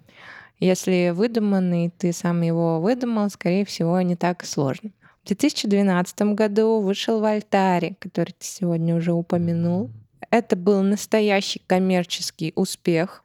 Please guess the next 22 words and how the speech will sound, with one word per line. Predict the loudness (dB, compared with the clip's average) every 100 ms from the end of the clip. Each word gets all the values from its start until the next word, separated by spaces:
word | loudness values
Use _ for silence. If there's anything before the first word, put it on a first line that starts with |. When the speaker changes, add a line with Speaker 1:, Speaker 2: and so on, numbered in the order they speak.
| 2
Speaker 1:
«Вольтари» | 4 6 6 6 4
дебютировал | 2 2 2 2 4 4 4 4
на | 4 4 4
восьмой | 4 2 0 2 6 6 4 2
строчке | 4 6 6 4 0 0 2 2
в |
чарте | 2 2 2 0 0 2 2
Великобритании. | 0 0 0 0 0 0 0 2 0 -2 -8 _
В | 0
С | 0
Ш | 2 0
А | 0 0 2
альбом | 2 2 2 2 2
попал | -2 -2 0 0 0
в | 0 0
Billboard | 0 2 2 0 0
двести | -4 0 0 -2 -2
и | 0
занял | 2 2 0 0
там | -2 0
седьмую | -2 0 2 0
строчку. | 0 0 0 0 -4 -6